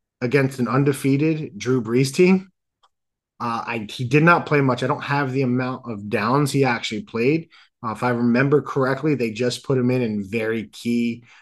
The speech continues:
uh, guaranteed rushing downs. Um, but he had two sacks in that game, two tackles, two sacks,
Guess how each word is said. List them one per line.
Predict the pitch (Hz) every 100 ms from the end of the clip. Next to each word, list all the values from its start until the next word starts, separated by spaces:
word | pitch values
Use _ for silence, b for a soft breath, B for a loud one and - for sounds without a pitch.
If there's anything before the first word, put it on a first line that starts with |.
| b
uh, | 104 107 98 92
guaranteed | 95 123 117 123 120 - 123 107 87
rushing | 98 98 123 110
downs. | 101 101 135 185 - - _ _ _ _
Um, | 95 98 95 90 - _
but | -
he | 127
had | 139 135
two | 165
sacks | 165 143 127 -
in | 147
that | 131
game, | 131 139 165 - -
two | 147
tackles, | 147 147 127 147 143
two | - 147
sacks, | 139 135 127 135